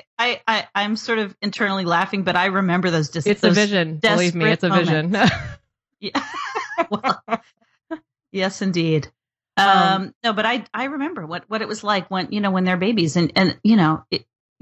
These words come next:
Speaker 1: yes, it's incredible the lengths you go to just to try to make things work.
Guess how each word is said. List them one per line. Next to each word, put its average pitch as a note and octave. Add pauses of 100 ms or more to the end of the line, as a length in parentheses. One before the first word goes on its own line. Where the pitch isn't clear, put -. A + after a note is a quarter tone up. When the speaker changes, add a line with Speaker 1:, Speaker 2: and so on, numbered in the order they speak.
(540)
Speaker 1:
yes, F#3
it's F#3
incredible G#3+
the F3+
lengths E3
you E3+
go D#3+
to E3
just -
to A#3
try G3+
to G3+
make F#3
things F3+
work. D#3